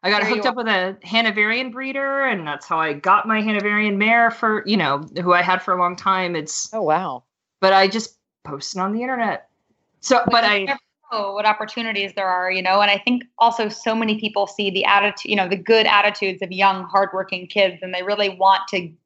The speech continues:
Speaker 2: to give
Speaker 3: Absolutely.
Speaker 2: people chances where they can.
Speaker 1: Yeah, absolutely. So just be eager and be ready, ready to ride anytime. But if you guys wanna send us a question, we're always happy to answer them on the show. You should send us an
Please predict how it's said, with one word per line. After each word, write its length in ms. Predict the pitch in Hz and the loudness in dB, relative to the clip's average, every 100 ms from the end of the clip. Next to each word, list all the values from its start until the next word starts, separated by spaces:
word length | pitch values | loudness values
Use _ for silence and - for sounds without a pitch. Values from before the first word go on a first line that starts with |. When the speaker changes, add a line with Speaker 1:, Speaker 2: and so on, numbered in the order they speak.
| _ - | _ -10
Speaker 2:
to 100 | 220 | -6
give 20 | |
Speaker 3:
Absolutely. 640 | 190 208 - - 160 175 220 | -4 -2 2 2 2 -2 -4
Speaker 2:
people 200 | 214 202 - | -6 -6 -4
chances 440 | 233 254 226 196 | -2 0 0 -2
where 140 | 190 180 | -2 -4
they 140 | 175 | -4
can. 520 | - 214 185 - 202 - _ _ _ _ - | -4 0 0 -2 -8 -14 _ _ _ _ 0
Speaker 1:
Yeah, 440 | 214 190 156 160 - | 2 4 2 0 -2
absolutely. 680 | 277 - 320 226 156 151 - - | -4 -2 -4 -2 -2 -4 -12 -10
So 180 | - 220 | -4 0
just 360 | 262 269 - _ - | 0 -2 -14 _ 0
be 120 | 277 | 0
eager 680 | 262 247 190 165 143 - - _ - | 2 0 0 -2 -4 -8 -20 _ -6
and 100 | 196 | 0
be 140 | 196 196 | 2 4
ready, 560 | 190 185 180 165 165 _ _ _ _ _ _ _ _ _ _ - | 2 2 0 -2 -8 _ _ _ _ _ _ _ _ _ _ -14
ready 260 | 156 180 180 | -4 -2 0
to 60 | |
ride 300 | 170 170 180 | 2 2 2
anytime. 540 | 160 160 - 185 156 160 _ _ _ _ _ _ _ _ _ _ _ _ _ - | -4 -10 -10 -10 -12 -20 _ _ _ _ _ _ _ _ _ _ _ _ _ -2
But 180 | 226 233 | 0 2
if 140 | 233 | 0
you 80 | 269 | 2
guys 240 | 285 294 | 2 2
wanna 160 | 320 285 | 0 -2
send 180 | 302 285 | -2 -4
us 140 | 277 | -4
a 40 | 233 | -4
question, 600 | - 269 - 247 233 214 | -2 -2 0 -2 0 2
we're 100 | 202 | 2
always 220 | 214 208 | 0 -2
happy 320 | 208 - 214 | -6 -6 -10
to 200 | 233 - | -10 -6
answer 320 | 220 226 240 | -6 -4 -2
them 280 | 214 208 202 | 2 2 4
on 180 | 196 202 | 2 2
the 80 | 190 | -2
show. 640 | - 254 226 196 185 208 190 | -2 0 4 4 4 2 -4
You 100 | 190 | -12
should 180 | 208 | -10
send 220 | - 233 220 | -6 -4 -4
us 140 | |
an 80 | 214 | -2